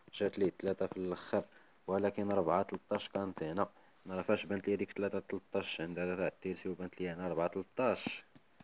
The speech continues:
والله العظيم قلتها، قلتها هاد، هاد تلاتة تلتاش، باين هادشي في الشك ومخربق،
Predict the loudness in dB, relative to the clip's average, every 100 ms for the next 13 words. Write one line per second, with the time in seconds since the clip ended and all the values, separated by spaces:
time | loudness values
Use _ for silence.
0 | -20 -20 -20 -20 -14 -10 -4 -2 -2 -4
1 | -8 -6 -4 -4 -4 -4 -4 -6 -6 -8
2 | -8 -20 -20 -20 -20 -10 -6 -4 -6 -10
3 | -6 -4 -4 -8 -8 -12 -14 -20 -20 _
4 | 2 4 4 0 0 -2 0 -2 -4 -6
5 | -8 -4 -2 -2 -2